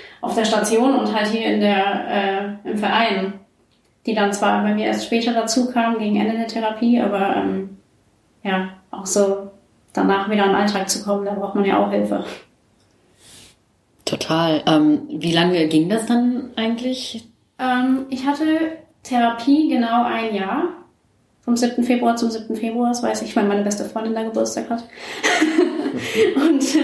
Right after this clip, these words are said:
Speaker 1: danach, also das war die intensive Therapie mit Chemo und Operationen zwischendrin. Und danach war ich noch, äh, in Reha für einen Monat. Das, äh, denkt man da meistens so an, das wird immer empfohlen. Und, äh, dann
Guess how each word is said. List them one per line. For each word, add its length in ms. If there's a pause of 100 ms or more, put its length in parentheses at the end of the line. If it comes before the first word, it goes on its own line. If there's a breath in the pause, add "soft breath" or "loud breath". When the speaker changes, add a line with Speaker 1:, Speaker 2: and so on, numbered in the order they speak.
(720 loud breath)
Speaker 1:
danach, 540
also 180
das 140
war 80
die 160
intensive 480
Therapie 380
mit 160
Chemo 400
und 120
Operationen 600
zwischendrin. 640 (280 loud breath)
Und 100
danach 400
war 200
ich 100
noch, 260
äh, 440
in 80
Reha 340
für 120
einen 100
Monat. 420 (120)
Das, 280
äh, 300 (1080)
denkt 220
man 160
da 120
meistens 380
so 80
an, 300
das 160
wird 100
immer 180
empfohlen. 520 (580 loud breath)
Und, 320
äh, 200
dann 680